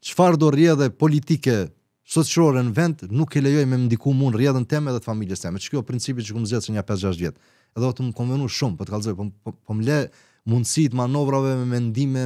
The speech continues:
me, me aktivitete prodhimtarisë që janë dobi teme, a din edhe në dobi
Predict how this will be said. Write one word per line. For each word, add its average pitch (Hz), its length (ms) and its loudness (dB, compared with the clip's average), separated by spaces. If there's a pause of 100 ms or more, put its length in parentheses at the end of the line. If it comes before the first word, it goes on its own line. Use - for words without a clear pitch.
me, 120 180 0
me 110 180 0 (120)
aktivitete 117 640 -2
prodhimtarisë 117 720 0 (380)
që 127 160 2
janë 123 180 2
dobi 120 320 0
teme, 131 260 0
a 113 140 -2
din 143 100 -4
edhe 139 140 -2
në 113 80 -2
dobi 117 220 0